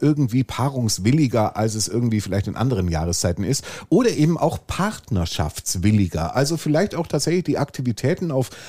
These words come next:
Tinder und allen anderen, äh, verdächtigen Plattformen, die nehmen sicherlich in der Zeit auch zu und damit eben auch die Datesituationen, über die wir gerade gesprochen haben, von wegen, wo ist es geparkt oder ich will wieder weg. Ähm, aber, aber der Punkt ist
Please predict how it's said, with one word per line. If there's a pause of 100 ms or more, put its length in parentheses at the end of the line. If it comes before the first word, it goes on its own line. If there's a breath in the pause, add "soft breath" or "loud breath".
(200 loud breath)
Tinder
und
allen
anderen,
äh,
verdächtigen
Plattformen, (260 loud breath)
die
nehmen
sicherlich
in
der
Zeit
auch
zu (260 loud breath)
und
damit
eben
auch
die
Datesituationen,
über
die
wir
gerade
gesprochen
haben,
von
wegen, (180)
wo
ist
es
geparkt
oder
ich
will
wieder
weg. (400 loud breath)
Ähm, (280 loud breath)
aber,
aber
der
Punkt
ist